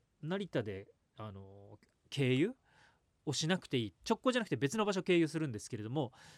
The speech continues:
あの、成田だとなんか経由がうまくいかなくてね、一日成田で一晩明かさなきゃいけない。で、次の日の朝出発ですみたいなのしかなかったから、時間ももったいないんだけど、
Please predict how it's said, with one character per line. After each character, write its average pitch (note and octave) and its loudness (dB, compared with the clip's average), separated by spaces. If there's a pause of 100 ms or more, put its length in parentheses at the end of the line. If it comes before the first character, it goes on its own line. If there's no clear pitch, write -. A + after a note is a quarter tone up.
(160)
あ A#2+ -8
の、 A2+ -14 (140)
成 B3+ 2
田 C#3+ 4
だ A#2+ 2
と G#2 -6 (280)
な C3 -10
ん A#2 -10
か A2 -12
経 A3+ -2
由 A#3 -2
が G#3+ 0
う G3+ -2
ま A3 -4
く A#2+ -4
い G#2 -4
か B2 -4
な A#2+ -4
く - -20
て A2+ -8
ね、 G2 -12 (420)
一 A3+ 2
日 C#4 0
成 C4 6
田 D3 4
で G#2 -6 (320)
一 - 4
晩 B2+ 2
明 - -6
か D3+ 0
さ D#3+ 2
な D3+ 4
き C#3 0
ゃ A#2 2
い G#2 -4
け A2 -8
な G2 -10
い。 F2 -16 (680)
で、 G3 -4
次 A#3+ -2
の B3 2
日 G3 -2
の D3 2
朝 D#3 0
出 C3+ -2
発 A#2 -4
で A#2 -2
す - -4
み A2 -6
た A2 -8
い G#2 -6
な G2+ -8
の G2 -10
し - -14
か B2 -4
な A2+ -6
か A2+ -10
っ - -20
た G2+ -14
か G2+ -8
ら、 G2 -10
時 A2 -4
間 G3 2
も F#3 0
も D#3+ 0
っ D3+ -6
た F3 -4
い E3+ 0
な E3 -2
い D3+ -2
ん B2+ -6
だ G#2 -6
け G2 -8
ど、 F2+ -12